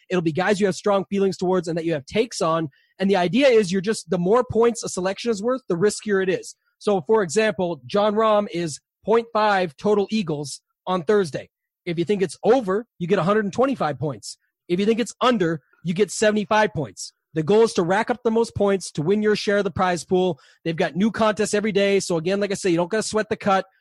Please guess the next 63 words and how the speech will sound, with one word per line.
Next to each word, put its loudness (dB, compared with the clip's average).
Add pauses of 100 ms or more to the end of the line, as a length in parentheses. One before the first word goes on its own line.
(160)
You -10
can -4
see -2
it 4
as 2
it, -6
as 0
it -6
goes 2
out 2
throughout 0
the -2
weekend. -2
They 2
have -2
other 0
sports 0
on 2
there, -2 (320)
but -4
check 0
it 4
out 0
today, 2
guys. 2 (120)
Thrive 0
Fantasy 0
on 0
the 2
App -2
Store 0 (260)
or 2
the -2
Play 2
Store, 0 (320)
and, -4
or 2
just -4
go 2
to 0
thrive 0
fantasy 0
dot 2
com, -2
sign 0
up 0
and -6
prop 0
up -2
today. 0
Use -4
promo 0
code -2
D 0
G 0
E 4
N. 0
That's -6
D -8
E -4
G -8
E -8
N. -10